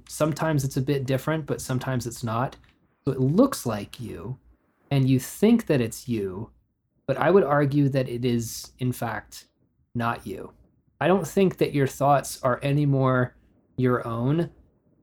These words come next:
than the words that you are picking up off of a page came, came from your head, that, that you particularly invented Crime and Punishment as you read it. I, I think that we would all agree that that seems like a ridiculous idea.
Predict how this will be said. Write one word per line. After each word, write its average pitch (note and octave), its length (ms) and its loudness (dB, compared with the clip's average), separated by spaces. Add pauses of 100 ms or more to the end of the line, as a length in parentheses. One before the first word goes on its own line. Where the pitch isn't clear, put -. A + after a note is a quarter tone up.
(180)
than C3 640 2
the C3+ 160 0
words C3+ 640 4
that B2+ 220 0
you B2+ 220 4
are A#2 440 0 (160)
picking C#3+ 260 0
up C3 180 -2
off A2+ 260 -6
of B2 80 -8
a G#2+ 60 -6
page B2 680 -4 (560)
came, C3 500 0 (120)
came D3 200 2
from A#2 180 -4
your A2+ 160 -2
head, - 320 -10 (360)
that, - 240 -2
that C#3 180 0
you D#3 360 6
particularly A#2+ 1120 0 (520)
invented C3+ 720 2
Crime B2 320 -2
and A#2 140 -2
Punishment A#2 600 -4
as A#2 240 -4
you A#2 80 -2
read A2 260 -8
it. F#2 200 -14 (520)
I, B2+ 180 -2
I B2+ 40 0
think C#3 180 0
that C3+ 80 0
we C3+ 80 2
would B2 120 4
all B2 140 4
agree A#2+ 280 0
that A2 160 -6
that A2+ 200 -6
seems A#2+ 260 -6
like A#2 140 -4
a A#2+ 60 -2
ridiculous A2+ 580 -8
idea. A2 480 0